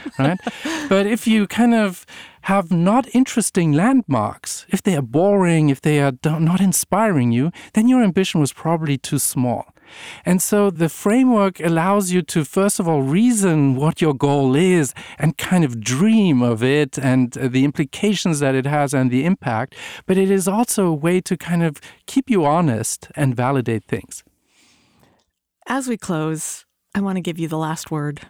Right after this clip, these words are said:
Speaker 2: And as the leader of the M S R Lab in Redmond, you're in a unique position to offer some advice and inspiration to our listeners. What's the next big North Star goal for Microsoft Research?
Speaker 1: Yeah, so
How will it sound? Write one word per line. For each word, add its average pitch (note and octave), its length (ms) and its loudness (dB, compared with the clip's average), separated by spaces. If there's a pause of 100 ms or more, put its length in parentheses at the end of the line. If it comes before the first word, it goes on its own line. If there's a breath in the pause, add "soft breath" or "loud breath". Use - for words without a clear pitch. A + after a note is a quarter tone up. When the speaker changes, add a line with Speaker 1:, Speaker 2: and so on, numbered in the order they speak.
(640)
Speaker 2:
And F#3 220 -4
as F#3+ 200 -6
the G3 120 -6
leader G3+ 420 -4
of E3+ 240 -6
the E3+ 140 -4
M E3 160 -4
S E3 140 -6
R E3 100 -4
Lab D#3+ 200 -6
in D#3 80 -4
Redmond, D3+ 480 -6 (460 loud breath)
you're G3 200 -2
in F#3 80 -4
a E3+ 60 -2
unique D#3+ 480 -4
position D#3 440 -8
to D3 140 -6
offer D3+ 260 -8
some D3+ 240 -8
advice D3+ 640 -8
and C#3 320 -8
inspiration D3 720 -8
to D#3 120 -8
our D3 120 -6
listeners. D3 540 -8 (1040 soft breath)
What's - 220 -6
the F#3+ 140 -8
next F3 340 -8
big D#3+ 200 -6
North C#3+ 300 -6
Star D3+ 300 -8
goal C#3+ 220 -6
for - 180 -10
Microsoft C#3 640 -10
Research? - 640 -14 (1300 soft breath)
Speaker 1:
Yeah, C#3 360 0
so C#3 400 -2